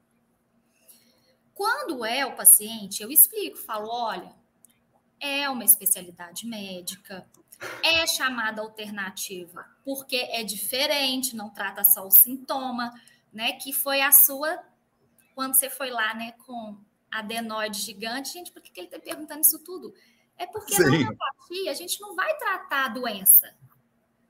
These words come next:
Speaker 1: Eu vou tratar o paciente, a gente vai tratar o indivíduo. Então, eu preciso saber quem é aquele indivíduo.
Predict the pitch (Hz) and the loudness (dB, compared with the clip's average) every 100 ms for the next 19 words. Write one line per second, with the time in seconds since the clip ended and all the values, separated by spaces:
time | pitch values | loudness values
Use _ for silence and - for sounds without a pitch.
0 | _ _ _ _ _ - 254 247 311 381 | _ _ _ _ _ -14 -10 -4 -2 0
1 | 392 392 339 403 370 415 494 - 392 302 | 0 2 0 0 -2 4 6 6 4 -6
2 | 359 240 240 240 277 302 302 320 311 349 | -6 -6 -6 -6 -4 -4 -4 -2 -2 -2
3 | 440 427 269 233 196 196 _ _ _ _ | -2 -2 -6 -6 -10 -12 _ _ _ _
4 | _ _ _ _ _ _ _ - 311 339 | _ _ _ _ _ _ _ -10 -4 -2
5 | 427 - - 349 - - - - 240 247 | -2 -2 -4 8 10 10 6 -4 -4 -2
6 | 339 - - _ - 339 480 349 381 392 | -4 -8 -20 _ -2 -2 0 -2 -2 -4
7 | 294 240 208 190 180 - | -8 -8 -10 -10 -14 -16